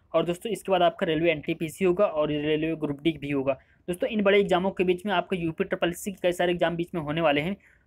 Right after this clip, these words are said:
दोस्तों, इन सभी एग्जामों के लिए करंट अफेयर्स काफ़ी महत्वपूर्ण है और दोस्तों, करंट अफेयर ऐसा विषय है जिसे हाल ही में तैयार नहीं किया जा सकता, धीरे धीरे करके तैयार करेंगे तो ज़्यादा बेटर होगा। और दोस्तों, अगर हाल ही में तैयार करेंगे तो यह भूलने के भी चांस ज़्यादा होते हैं, तो इसे आप धीरे धीरे तैयार करें तो ज़्यादा सही है। दोस्तों, हमारा यह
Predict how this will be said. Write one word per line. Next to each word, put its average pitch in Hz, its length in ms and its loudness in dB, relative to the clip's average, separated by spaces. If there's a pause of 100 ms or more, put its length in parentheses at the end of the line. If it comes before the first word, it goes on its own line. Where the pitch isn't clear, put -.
(100)
दोस्तों, 175 220 0
इन 202 80 0
सभी 196 200 2
एग्जामों 185 320 2
के 190 100 -2
लिए 202 240 4
करंट 180 280 0
अफेयर्स 185 240 -10
काफ़ी 156 240 0
महत्वपूर्ण 170 380 -2
है 214 60 -4
और 170 160 -2
दोस्तों, 180 260 -4
करंट 185 260 0
अफेयर 196 400 -4
ऐसा 160 260 0
विषय 180 220 -4
है 185 100 0
जिसे 196 320 -4 (260)
हाल 165 140 4
ही 185 60 4
में 196 100 -4
तैयार 175 180 4
नहीं 165 140 -6
किया 175 160 2
जा 156 100 0
सकता, - 260 -2
धीरे 160 260 -2
धीरे 175 200 2
करके 170 220 -2
तैयार 156 220 0
करेंगे 165 260 -2
तो 180 100 -4
ज़्यादा 151 240 2
बेटर 156 240 0
होगा। 180 280 2 (520)
और 175 100 4
दोस्तों, 190 260 0 (140)
अगर 175 180 2
हाल 175 200 4
ही 202 80 4
में 220 120 0
तैयार 190 180 4
करेंगे 202 200 0
तो 202 140 -2
यह 196 120 2
भूलने 170 320 -2
के 196 100 -2
भी 196 60 2
चांस 170 240 0
ज़्यादा 156 220 4
होते 147 200 -2
हैं, 135 140 -10
तो - 140 -12
इसे 165 260 -4
आप 175 220 0
धीरे 156 160 -6
धीरे 170 160 0
तैयार 151 220 2
करें 202 220 -4 (480)
तो 160 60 -4
ज़्यादा 147 220 2
सही 135 220 -2
है। 131 60 -4
दोस्तों, 180 460 -2
हमारा 202 240 4
यह 208 240 4